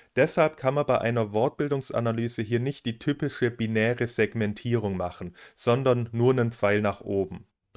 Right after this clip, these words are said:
Man könnte jetzt auf die Idee kommen, auch so ein Wort wie Grube dazu zu rechnen, denn gegenüber dem Verbstamm liegt ja ein Stammvokalwechsel vor.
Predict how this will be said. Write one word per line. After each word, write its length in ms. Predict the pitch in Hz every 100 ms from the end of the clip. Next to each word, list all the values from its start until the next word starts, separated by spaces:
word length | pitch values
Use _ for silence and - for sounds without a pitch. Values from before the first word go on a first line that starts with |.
| - -
Man 140 | 117
könnte 260 | 117 131 170
jetzt 200 | 165 -
auf 200 | 135 -
die 180 | 127 117
Idee 280 | 113 131 151
kommen, 240 | 147 120
auch 220 | 117 143
so 160 | - 127
ein 120 | 117
Wort 240 | 117 131
wie 160 | 117 117
Grube 460 | - 131 156 113 98
dazu 400 | 92 - 110 104
zu 180 | -
rechnen, 520 | 90 95 - 98 92 - - _ -
denn 220 | 113 120
gegenüber 420 | 120 127 123 135 135
dem 160 | 120
Verbstamm 480 | 113 131 - 143 123
liegt 220 | 127 -
ja 100 | 143
ein 140 | 113 123
Stammvokalwechsel 1120 | - 110 131 135 - 120 117 117 - 135 123
vor. 520 | - 131 110 90